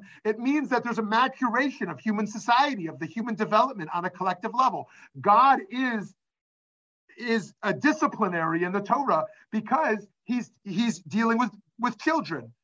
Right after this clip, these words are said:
Humanity were children. And so that is a judgmental, a, God as judge. But as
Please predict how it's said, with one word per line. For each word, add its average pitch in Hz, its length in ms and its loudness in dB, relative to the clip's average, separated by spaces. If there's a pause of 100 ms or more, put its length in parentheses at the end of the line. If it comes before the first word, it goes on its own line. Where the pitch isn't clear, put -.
(140)
Humanity 220 560 2
were 226 160 0
children. 170 520 -4 (280)
And 196 120 -2
so 214 120 2
that 254 280 4
is 226 120 -2
a 220 60 0
judgmental, 202 880 0 (160)
a, 202 80 -2 (200)
God 202 320 6
as 196 140 2
judge. 214 560 0 (200)
But 214 100 -2
as 226 200 0